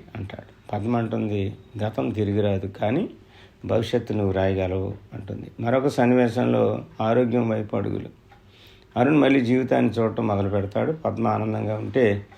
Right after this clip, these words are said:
ఎక్కడో ఆమె హృదయం ఒక విచిత్రమైన అనుబంధంతో నిండిపోతుంది.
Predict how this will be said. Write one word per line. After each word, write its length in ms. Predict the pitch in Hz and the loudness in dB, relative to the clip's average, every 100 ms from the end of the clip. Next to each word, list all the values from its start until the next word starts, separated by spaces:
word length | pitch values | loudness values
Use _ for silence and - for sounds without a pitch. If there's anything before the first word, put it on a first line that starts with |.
| - - | -20 -8
ఎక్కడో 280 | 104 98 139 | -4 4 6
ఆమె 200 | 135 120 | 6 6
హృదయం 500 | 113 101 110 110 110 | 4 2 2 0 -2
ఒక 160 | 113 101 | -4 -4
విచిత్రమైన 640 | 101 101 123 135 123 110 | -4 -4 -4 0 2 2
అనుబంధంతో 640 | 104 107 107 107 104 98 185 | 0 -2 -4 -4 -6 -4 -4
నిండిపోతుంది. 720 | 156 - - - - 117 | -4 -6 -8 -12 -12 -12